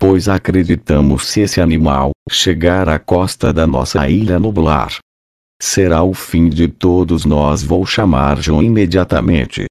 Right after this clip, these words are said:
John na hora aceitou e concordou em levar todos os visitantes de volta ao continente, e também a possível ideia de chamar a Ingen para retirar os dinossauros da Ilha Nublar.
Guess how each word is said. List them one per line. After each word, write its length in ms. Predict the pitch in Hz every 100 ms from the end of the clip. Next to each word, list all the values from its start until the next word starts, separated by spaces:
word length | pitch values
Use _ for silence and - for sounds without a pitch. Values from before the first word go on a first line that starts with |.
| -
John 360 | - - 104 110
na 180 | 85 65
hora 360 | 90 101 90
aceitou 640 | 95 - 90 - 82 85 85
e 60 |
concordou 800 | - 107 - 101 73 - 76 82
em 120 | 80
levar 440 | 80 80 71 76 85
todos 520 | - 92 95 85 78
os 140 | 80
visitantes 760 | 76 85 87 69 78 76 73 76
de 220 | 78 73
volta 440 | 58 78 101 -
ao 200 | 73 71
continente, 680 | - 117 - 90 82 - - 50 -
e 80 | 107
também 540 | - 92 - 80 92
a 60 | 85
possível 760 | - 85 - 78 69 65 73 85
ideia 500 | 78 76 73 73 76
de 140 | 82
chamar 540 | - 101 78 67 73
a 120 | 87 82
Ingen 400 | 80 76 101 92
para 280 | - 76
retirar 720 | - 98 107 - 90 - 71 82
os 100 | 69
dinossauros 800 | 82 82 78 - 98 107 92 65
da 220 | - 69
Ilha 280 | 98 101 90
Nublar. 600 | 110 95 80 71 -